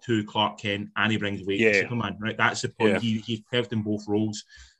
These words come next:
Speaker 1: Brandon Routh, I thought, was actually a very good Superman, but, and not a bad Clark Kent, but not great.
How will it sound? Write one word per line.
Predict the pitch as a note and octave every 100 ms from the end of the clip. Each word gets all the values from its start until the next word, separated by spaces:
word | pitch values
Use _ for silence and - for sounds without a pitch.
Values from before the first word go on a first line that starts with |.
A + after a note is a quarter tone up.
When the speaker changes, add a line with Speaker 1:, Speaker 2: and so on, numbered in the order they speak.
| _ -
Speaker 1:
Brandon | - B2+ B2 A2+
Routh, | A2 D3+ A#2+
I | A2
thought, | B2 G#2
was | G#2
actually | F#2 G2+
a |
very | G2 G#2+
good | G#2+ G#2
Superman, | A#2+ - C3 C3
but, | A2 - _
and | B2 A#2 D#3+
not | A#3 G#2+
a |
bad | B2+ E3 - _
Clark | - D#3+ -
Kent, | E3+ E3
but | A2+
not | G#2+ A2+ A2+ _ _
great. | G#2 B2